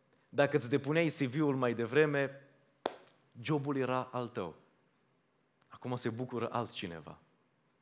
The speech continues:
Sau în domeniul școlii. Să-ți spună mama: „Dacă învățai mai bine, luai bacul.” Bun, înainte, până să intre camerele video, ă, mai erau și alte metode de a lua bacul.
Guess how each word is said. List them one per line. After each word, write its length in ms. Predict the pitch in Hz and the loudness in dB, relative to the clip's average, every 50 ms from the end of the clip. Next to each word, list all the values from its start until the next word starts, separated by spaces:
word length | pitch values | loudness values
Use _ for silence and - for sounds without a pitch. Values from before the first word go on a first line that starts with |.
| _ _ _ _ - - - | _ _ _ _ -20 -16 -8
Sau 380 | - - - 180 185 196 175 147 156 | 0 4 6 6 8 6 4 4 2
în 140 | 170 170 | 2 4
domeniul 680 | 156 160 156 165 170 170 170 170 165 160 156 156 151 - - - _ _ _ _ _ _ _ _ _ _ _ _ _ _ _ _ _ _ _ _ - | 6 6 6 6 4 4 4 4 2 2 2 2 0 -4 -10 -20 _ _ _ _ _ _ _ _ _ _ _ _ _ _ _ _ _ _ _ _ -6
școlii. 600 | - - - - 147 127 101 85 80 80 78 - - - _ _ _ _ _ _ _ _ _ _ _ _ - _ _ _ _ _ _ _ _ | -2 -2 -2 0 2 2 2 0 -2 -6 -10 -12 -18 -20 _ _ _ _ _ _ _ _ _ _ _ _ -20 _ _ _ _ _ _ _ _
Să-ți 200 | - - 160 - | -2 0 0 0
spună 260 | - - 170 160 156 | 0 0 2 4 4
mama: 480 | 147 139 120 104 95 90 87 85 - - - _ _ _ _ _ _ _ _ _ _ _ _ _ - | 6 6 4 4 2 0 -4 -6 -8 -14 -20 _ _ _ _ _ _ _ _ _ _ _ _ _ 0
„Dacă 340 | 120 139 170 185 175 190 | 6 8 8 8 8 6
învățai 400 | 180 165 147 156 151 165 160 160 | 6 6 6 6 8 10 10 10
mai 160 | 151 147 131 127 | 8 8 4 4
bine, 600 | 127 147 165 160 156 151 147 143 143 143 - - - _ _ _ _ _ _ _ _ _ _ _ _ _ _ - | 4 2 2 2 4 4 2 2 0 -4 -10 -18 -20 _ _ _ _ _ _ _ _ _ _ _ _ _ _ -4
luai 300 | - 139 143 139 131 131 | 2 8 8 10 10 10
bacul.” 420 | 127 117 95 92 - - 90 80 - - _ _ _ _ _ _ _ _ _ _ _ _ - - - - _ _ - - - - - - - - - - | 8 4 2 2 -4 -10 -12 -14 -14 -18 _ _ _ _ _ _ _ _ _ _ _ _ -20 -20 -20 -20 _ _ -20 -20 -20 -20 -20 -20 -18 -16 -16 -8
Bun, 280 | - 180 185 208 175 160 160 | 0 4 6 6 6 6 6
înainte, 460 | 175 165 160 160 185 226 202 165 151 | 6 8 10 10 10 10 8 8 6
până 240 | - 165 175 170 160 | 6 6 6 6 6
să 140 | 147 - 156 | 6 8 6
intre 420 | 151 160 160 151 147 143 135 135 | 6 6 6 4 4 4 4 6
camerele 580 | 135 156 143 143 139 139 127 131 123 120 120 117 | 6 6 6 6 6 6 6 6 6 6 4 4
video, 640 | 117 147 156 147 135 147 143 135 131 127 123 123 135 | 2 0 0 0 2 4 6 6 8 8 6 6 6
ă, 160 | 135 131 123 | 6 6 6
mai 160 | 127 131 127 | 6 8 8
erau 140 | 131 135 135 | 8 8 8
și 100 | - - | 6 6
alte 220 | 131 120 104 117 | 4 4 4 2
metode 400 | 110 107 104 - 117 110 98 107 | 2 0 0 0 0 0 0 0
de 100 | 98 107 | 0 2
a 60 | 101 101 | 2 2
lua 160 | 101 101 98 | 2 0 0
bacul. 380 | 95 101 92 - - 101 - | 0 0 -2 -2 -4 -8 -10